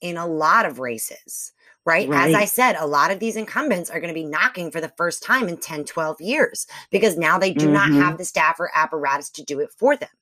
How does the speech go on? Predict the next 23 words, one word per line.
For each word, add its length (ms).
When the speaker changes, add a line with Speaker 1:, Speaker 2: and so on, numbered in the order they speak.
Speaker 1:
And 160
these 200
people, 380
because 360
they 100
have 200
not 380
run 360
an 200
actual 360
campaign 440
themselves 420
in 80
so 160
long, 260
have 160
no 200
idea 180
what 100
the 120
fuck 220
they're 160
doing. 300